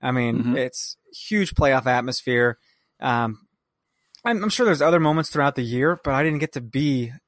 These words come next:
Speaker 1: to as many games as I wanted to. And I think that's all gonna change next year because your boy's moving home. So I,
Speaker 2: There you
Speaker 1: uh,
Speaker 2: go.
Speaker 1: uh, I didn't get to experience those moments, but I was lucky enough to be at the R S L game.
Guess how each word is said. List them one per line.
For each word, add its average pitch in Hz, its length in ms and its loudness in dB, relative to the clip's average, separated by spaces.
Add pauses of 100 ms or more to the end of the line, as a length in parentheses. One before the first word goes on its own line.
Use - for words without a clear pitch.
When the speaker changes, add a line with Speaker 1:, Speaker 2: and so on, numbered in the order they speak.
(120)
Speaker 1:
to 135 120 0
as 123 100 0
many 131 180 0
games 120 300 -2
as 113 80 -8
I 113 100 0
wanted 117 340 -2
to. 127 240 -10
And 127 240 -2
I 120 160 -2 (100)
think 110 160 -10 (220)
that's 120 180 -6
all 113 100 -2
gonna 117 140 -4
change 190 340 -2
next 127 240 -4
year 123 160 0
because 120 460 -2 (320)
your 135 120 -6
boy's 127 240 2
moving 113 240 -4
home. 131 300 2 (460)
So 117 540 4 (600)
I, 139 160 2
Speaker 2:
There 127 80 2
you 120 60 0
Speaker 1:
uh, 135 80 0 (240)
Speaker 2:
go. - 60 -4
Speaker 1:
uh, 120 280 0 (320)
I 156 120 2
didn't 196 140 2
get 175 120 -2
to 151 60 -2
experience 135 480 -2
those 180 280 0
moments, 147 460 0 (160)
but 127 120 -2
I 123 80 4
was 123 100 0
lucky 143 240 0
enough 135 180 -2
to 131 80 -12
be 131 60 -2
at 123 100 -4
the 131 80 0
R 120 120 4
S 117 160 -2
L 123 140 0
game. 120 320 -4